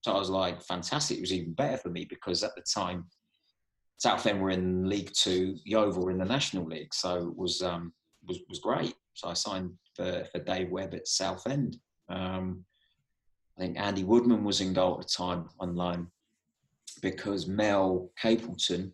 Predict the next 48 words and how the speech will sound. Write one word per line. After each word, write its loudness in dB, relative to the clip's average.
had -8
a -8
broken -2
leg. 0
So, -2
uh, -2
Andy -4
Woodman 0
was -8
in -6
goal. -6
And -2
he 0
had -6
to -2
the 2
end 0
of 0
the 0
month, -2
I -12
think, -6
when -6
his 0
contract -4
ran -4
out, -4
and, -8
and -6
Dave 2
Webb 0
said 0
to -8
me, -6
"His -4
contract, -6
his, -2
his -4
loan 0
agreement -4
runs -4
out -2
at -4
the -8
end -14
of -
the -20
month. -2